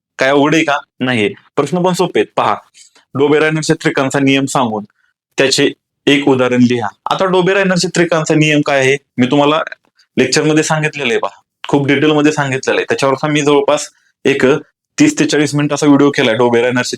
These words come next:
त्रिका ह्या सेपरेट एका पॉइंटवरती. मग त्याची उदाहरणं, तीन चार उदाहरणं पण सांगितलेली आहेत आणि खालची उदाहरणं पण तिथे एक्सप्लेन करून मी सांगितलेली आहेत. ठीक आहे, मग त्याच्यामुळे हे सोपं आहे, खूप सोपं आहे. ज्यांनी ॲप्लिकेशन मधले लेक्चर्स पाहिलेले आहेत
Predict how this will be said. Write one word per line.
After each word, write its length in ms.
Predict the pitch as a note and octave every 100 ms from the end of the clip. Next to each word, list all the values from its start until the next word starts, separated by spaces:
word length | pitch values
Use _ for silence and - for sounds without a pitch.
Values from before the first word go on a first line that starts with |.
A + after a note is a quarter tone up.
| -
त्रिका 240 | C3 A#2
ह्या 420 | F#2 - _ -
सेपरेट 460 | C3 D#3 D3 C#3+ C#3+
एका 300 | A#2+ - D#3 - _ -
पॉइंटवरती. 540 | C#3+ B2+ G#2+ - - - _ -
मग 100 | B2
त्याची 240 | A#2 C3 D3+
उदाहरणं, 420 | C#3 C#3+ C#3+ D3 D#3+ - - _ -
तीन 160 | C3+
चार 140 | C#3 C#3+
उदाहरणं 320 | C#3 C#3 D3
पण 120 | D3+
सांगितलेली 380 | C#3 C3 A#2 G#2+
आहेत 140 | G#2+
आणि 100 | A#2 -
खालची 300 | C3 A#2 D#3+
उदाहरणं 440 | D3+ D#3+ C3+ D#3 - _ _ -
पण 160 | E3
तिथे 180 | E3+ D3+
एक्सप्लेन 320 | D3 - C3
करून 220 | B2+ C3 C3+
मी 100 | C#3
सांगितलेली 500 | C3+ A#2+ A2 A2+ A#2+
आहेत. 300 | A2 G#2 - _ _ -
ठीक 160 | A3
आहे, 160 | E3 - - _ - -
मग 80 | A#2+
त्याच्यामुळे 320 | C3+ D#3 E3+
हे 60 | F3
सोपं 320 | G3 G3 C#3+
आहे, 80 | - _ -
खूप 180 | D#3+ D#3+
सोपं 300 | G3+ E3 A#2+
आहे. 80 | G2
ज्यांनी 300 | A#2+ C3+ D3+
ॲप्लिकेशन 380 | - D3 C#3
मधले 240 | D3+ D3 D3
लेक्चर्स 320 | D3 D#3 -
पाहिलेले 320 | D#3 C#3
आहेत 80 | B2+